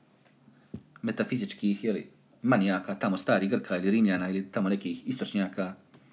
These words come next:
ili ovih zapadnjaka, perverznjaka i tako dalje, jel? Ko da nama to potrebno? Zamislite to, ej, da imamo Kur'an, imamo hadis, imamo shvatanje prve generacije muslimana i muslimanki,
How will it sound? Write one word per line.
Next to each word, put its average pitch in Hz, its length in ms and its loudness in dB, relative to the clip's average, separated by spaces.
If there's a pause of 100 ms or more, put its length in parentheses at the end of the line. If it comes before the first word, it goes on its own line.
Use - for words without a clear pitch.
(580)
ili 101 180 0
ovih 95 160 2
zapadnjaka, 98 720 0
perverznjaka 101 600 0
i 85 60 -10
tako - 260 -8
dalje, 82 160 -6
jel? 82 120 -6 (640)
Ko - 100 -6
da 120 100 -2
nama 107 200 2
to - 160 -2
potrebno? - 380 -8 (840)
Zamislite 147 380 -2
to, 131 140 4
ej, 113 200 2 (380)
da 110 60 6
imamo 127 260 8
Kur'an, 107 400 0
imamo 104 260 4
hadis, 92 420 -2 (500)
imamo 120 260 4
shvatanje 110 680 0
prve 110 200 0
generacije 110 760 2 (1300)
muslimana 127 480 0
i 104 60 0
muslimanki, 107 720 0